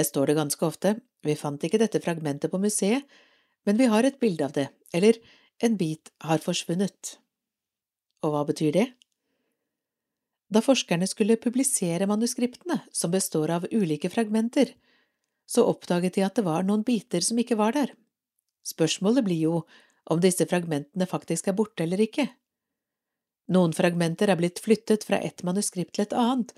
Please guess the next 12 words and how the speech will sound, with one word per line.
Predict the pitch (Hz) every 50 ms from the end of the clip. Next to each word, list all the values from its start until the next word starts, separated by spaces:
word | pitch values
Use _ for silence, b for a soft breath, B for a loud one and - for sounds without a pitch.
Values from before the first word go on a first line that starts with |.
| b b b b b
og | - 180
er | 190 175
derfor | 156 151 - 202 220
ikke | 220 - 220
borte, | 233 247 247 - - 254 185 - _ _
men | - 160 165
de | 180
er | 160 147 -
på | -
et | 196 190 - -
annet | 220 190 185 202 - -
sted. | - - 254 233 170 -